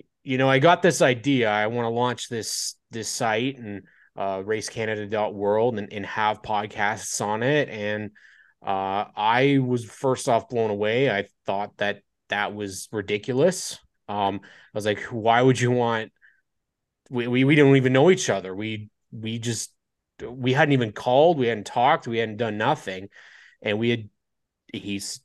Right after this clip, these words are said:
but he had that faith. And, and I basically said, "Well, no one's gonna really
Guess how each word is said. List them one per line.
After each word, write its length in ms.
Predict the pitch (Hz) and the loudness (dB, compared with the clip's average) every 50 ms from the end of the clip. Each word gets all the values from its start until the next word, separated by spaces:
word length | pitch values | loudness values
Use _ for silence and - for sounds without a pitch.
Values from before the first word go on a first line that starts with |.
| _ - | _ -20
but 260 | - - 104 110 107 | -8 -6 -6 -4 -4
he 220 | 98 113 117 117 | -4 -4 -4 -2
had 240 | - 120 117 117 120 | 0 0 0 2 2
that 200 | 123 120 123 123 | 2 0 0 0
faith. 380 | - - 123 123 151 - - - | -4 -4 -2 0 0 0 -2 -4
And, 320 | 107 98 98 101 107 76 | -6 -6 -6 -8 -10 -10
and 160 | 104 104 107 | -10 -6 -4
I 80 | 113 120 | -4 -2
basically 400 | 117 123 123 107 - 123 104 101 | 0 -2 -2 -2 -6 -8 -10 -8
said, 180 | 95 107 104 | -8 -8 -6
"Well, 420 | 104 104 107 104 104 110 110 92 104 120 | -4 -2 -2 -2 -2 -4 -6 -8 -10 -4
no 160 | 123 131 131 | -2 0 2
one's 240 | 127 123 117 107 110 | 2 0 0 -2 -2
gonna 200 | 117 110 104 98 | -2 -2 -2 -2
really 380 | 101 101 98 95 95 92 92 | -2 -2 -2 -4 -6 -8 -12